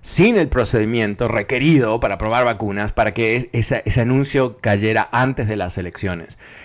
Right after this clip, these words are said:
Y un-, y, y se rehusó a hacerlo porque no estaba listo a hacerlo, y intentó,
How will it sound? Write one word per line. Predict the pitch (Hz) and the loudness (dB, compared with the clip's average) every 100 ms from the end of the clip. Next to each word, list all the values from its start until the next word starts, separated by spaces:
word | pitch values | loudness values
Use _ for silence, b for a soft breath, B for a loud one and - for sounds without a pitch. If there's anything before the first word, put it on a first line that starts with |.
| B | B
Y | - 117 | 0 2
un-, | 123 147 | 2 0
y, | 101 101 113 | -2 -2 -2
y | 107 | -4
se | - 113 | 0 0
rehusó | 120 151 156 139 | 4 4 6 4
a | |
hacerlo | 214 214 147 | 4 4 4
porque | 117 98 107 | 0 -4 -4
no | |
estaba | 113 120 120 | 0 2 4
listo | 143 151 143 | 4 4 2
a | 113 | 0
hacerlo, | 135 110 107 143 - | 0 0 -2 -4 -4
y | 107 117 | -4 -4
intentó, | 107 110 113 110 156 151 | -2 -2 0 2 4 2